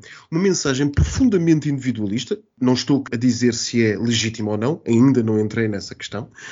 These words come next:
até porque acho sinceramente que aquilo que os professores estão a reivindicar é justo e que a situação dos professores é absolutamente chocante em alguns casos. Mas o que abunda nesses grupos é uma reivindicação, eh,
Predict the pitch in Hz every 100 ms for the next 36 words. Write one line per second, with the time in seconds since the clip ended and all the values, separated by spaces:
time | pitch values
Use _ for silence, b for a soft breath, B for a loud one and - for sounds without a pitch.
0 | B 104 120 - - 117 101 - 101 -
1 | 98 98 101 - B B B - - 95
2 | 95 - 139 - - - - 104 - 98
3 | 98 95 98 101 101 92 _ 120 104 101
4 | 92 - - - - 107 - 104 92 -
5 | 98 95 - - 104 98 - B B B
6 | B - 127 - - - - - - 139
7 | - 107 107 101 - 113 117 113 104 -
8 | - 95 92 95 92 - 90 98 165 -
9 | B B B B B _ 151 165 170 165
10 | - - 156 - 147 165 254 156 135 127
11 | - - 120 101 107 - - 151 160 151
12 | 175 190 175 160 - 143 - 135 123 120
13 | 110 110 113